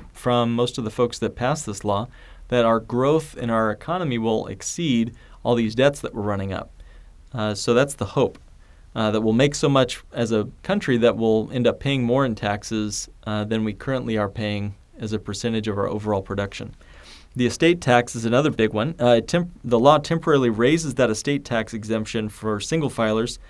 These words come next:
to really almost, I mean, almost double what it was currently in the previous year, from five point six million up to eleven point two million dollars. Uh,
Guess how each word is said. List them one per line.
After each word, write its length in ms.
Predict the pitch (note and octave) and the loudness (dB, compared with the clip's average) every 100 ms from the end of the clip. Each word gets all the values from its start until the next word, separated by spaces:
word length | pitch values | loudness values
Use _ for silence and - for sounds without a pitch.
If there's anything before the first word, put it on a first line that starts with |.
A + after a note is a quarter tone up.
| - - - | -20 -20 -2
to 280 | C#3 B2 - - - - | 0 0 -4 -20 -20 -2
really 240 | C#3 G#3+ | 2 4
almost, 340 | D3 C#3 A2+ - - | 4 2 -2 -8 -6
I 80 | B2 | 0
mean, 300 | B2 A2+ - - | 2 0 -4 -4
almost 360 | C3+ A#3 G#3 - | 0 2 0 0
double 320 | B2 E3+ F3+ | 4 4 4
what 160 | B2+ A#2 | 4 2
it 140 | G2+ - - - | 0 -10 -20 -6
was 240 | B2 D3 D3 | 2 4 2
currently 460 | - D3+ D3 A#2+ | -2 -2 -2 -2
in 140 | A2 G#2+ | -2 -2
the 60 | |
previous 500 | G#2+ C3+ B2+ A2+ G2+ | -4 -2 0 -2 -2
year, 280 | C#3+ C#3 G2+ - - - - | 0 2 0 -4 -20 -20 -10
from 360 | - B2+ A#2+ A#2 | 2 4 4 2
five 220 | C3+ C3+ | 0 0
point 200 | C3 C#3 | -4 -2
six 220 | E3+ - | -4 -2
million 320 | B2 A#2 A#2 - | 0 0 -2 0
up 240 | C#3+ D3 | 0 0
to 320 | - B2 A#2+ G#2+ | -2 0 2 0
eleven 420 | G#2+ A#2+ D#3+ D3 | 0 0 0 -2
point 360 | D3+ C3 - | -2 -2 -2
two 280 | - C#3+ D3 | -4 0 0
million 480 | C3+ A#2+ C3 D3 C3 | 0 0 0 0 2
dollars. 580 | A2+ C#3 A#2 - - - - - | 4 4 2 -4 -14 -18 -20 -8
Uh, 200 | A2 G#2+ | -4 -4